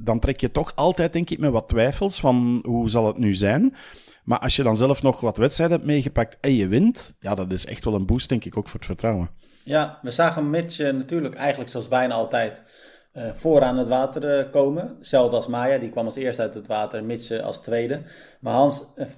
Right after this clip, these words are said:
Speaker 2: voordat we dan echt naar jouw Ironman gaan, want daar wil ik het ook even uitgebreid over hebben. Ehm, kijk, we noemen nu Parijs. Logisch, we kijken vooruit naar de Olympische Spelen.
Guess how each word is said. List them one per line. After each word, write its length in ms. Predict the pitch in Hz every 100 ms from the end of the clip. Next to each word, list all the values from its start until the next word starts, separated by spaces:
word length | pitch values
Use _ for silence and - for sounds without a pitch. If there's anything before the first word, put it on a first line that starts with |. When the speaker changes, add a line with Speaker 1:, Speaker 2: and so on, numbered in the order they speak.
| - -
Speaker 2:
voordat 320 | 160 147 110
we 60 | 127
dan 160 | 135
echt 240 | - 165 165
naar 140 | 156
jouw 240 | 151 151 151
Ironman 320 | 139 135 127
gaan, 240 | 127 127
want 140 | 123 120
daar 160 | 123
wil 100 | 120
ik 80 | 113
het 100 | 123
ook 120 | 127
even 180 | 131 131
uitgebreid 440 | 123 120 120 117 113
over 220 | 107 113
hebben. 260 | 110 110 - - _ _
Ehm, 360 | 120 117 113 -
kijk, 220 | 135 117
we 80 | 127
noemen 260 | 135 139
nu 120 | 131 131
Parijs. 540 | 139 143 123 147 -
Logisch, 500 | 123 139 143 123 120
we 80 | 127
kijken 260 | 131 127 -
vooruit 280 | 135 127
naar 180 | 123 123
de 240 | 120 135 -
Olympische 380 | 123 120 117 113
Spelen. 420 | 143 131 104